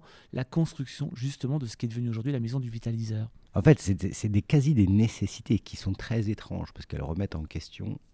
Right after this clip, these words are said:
Speaker 2: On agit avec du papier de façon, euh, esthétique. On, on apporte une solution qui existe déjà. Mais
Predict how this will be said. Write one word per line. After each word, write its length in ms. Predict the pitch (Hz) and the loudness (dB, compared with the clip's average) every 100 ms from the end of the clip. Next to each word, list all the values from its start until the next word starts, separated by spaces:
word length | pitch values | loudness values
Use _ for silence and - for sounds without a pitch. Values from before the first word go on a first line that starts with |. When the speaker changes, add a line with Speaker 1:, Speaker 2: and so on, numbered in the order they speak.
| - _ | -20 _
Speaker 2:
On 220 | 92 98 98 | -2 0 2
agit 640 | 90 92 92 98 90 73 | 2 0 0 -2 -2 -6
avec 300 | - 69 71 | -8 -8 -8
du 100 | 71 | -10
papier 720 | - - - - - 58 113 | -14 -14 -14 -10 -6 -2 -4
de 140 | - 143 | -6 -10
façon, 640 | - 69 - 110 107 82 | -10 -12 -8 -6 -4 -6
euh, 240 | 64 53 53 _ _ _ - | -8 -10 -14 _ _ _ -12
esthétique. 720 | - - 113 - 170 - - - _ _ _ - - | -8 -4 -2 0 -2 -4 -20 -20 _ _ _ -14 -8
On, 200 | 90 - | -8 -6
on 220 | 107 104 | -2 0
apporte 560 | 104 98 - 120 95 - | 0 -2 -2 -2 -2 -4
une 180 | 87 87 | -6 -6
solution 600 | - 92 87 87 135 135 | -6 -6 -6 -4 0 0
qui 180 | - 90 | -2 -6
existe 480 | 76 82 87 - | -6 -8 -10 -8
déjà. 560 | 87 80 87 73 60 - _ _ _ _ _ _ _ _ _ _ | -6 -4 -6 -6 -10 -14 _ _ _ _ _ _ _ _ _ _
Mais 360 | 80 82 80 | -6 -4 -4